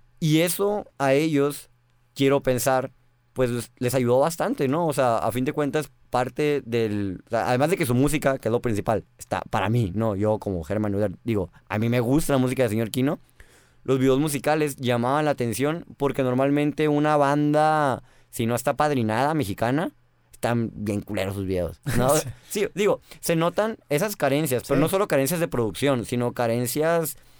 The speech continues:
Speaker 1: narrativas,
Speaker 2: De
Speaker 1: care-
Speaker 2: fo-, de, de fondo, sí.
Speaker 1: de fondo, así, o sea, que es un video que hacen pa' pegar, ¿no?
Speaker 2: Ujú.
Speaker 1: O sea, no es un video que hacen porque, porque hay amor,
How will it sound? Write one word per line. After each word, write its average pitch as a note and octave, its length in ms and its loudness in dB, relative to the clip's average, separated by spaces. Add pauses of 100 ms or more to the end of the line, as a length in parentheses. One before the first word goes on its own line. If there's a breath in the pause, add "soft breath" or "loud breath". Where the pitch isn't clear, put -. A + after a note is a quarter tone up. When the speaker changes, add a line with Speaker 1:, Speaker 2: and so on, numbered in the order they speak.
(260 soft breath)
Speaker 1:
narrativas, B2 960 2
Speaker 2:
De C#3 60 0
Speaker 1:
care- B2 160 2
Speaker 2:
fo-, E3 180 0
de, D3+ 160 0
de C#3 220 -4
fondo, D3+ 380 -2
sí. B2+ 100 -4
Speaker 1:
de D3+ 120 4
fondo, F#3+ 380 2
así, F3+ 200 0
o G3+ 60 2
sea, D3 280 4
que C3+ 100 -2
es C#3 100 -2
un E3 160 0
video E3 360 2
que C#3+ 120 0
hacen D#3 380 -2
pa' - 260 -4
pegar, G#2+ 360 -2 (240)
¿no? C#3 220 2
Speaker 2:
Ujú. D#3+ 100 -8 (100)
Speaker 1:
O C3 100 0
sea, B2+ 200 2
no B2+ 120 2
es C3+ 100 -2
un D3 140 2
video D3 280 2
que C3+ 100 -2
hacen C#3 320 0
porque, A2+ 600 -4 (200)
porque - 360 -12
hay A#2+ 160 2
amor, A#2 320 0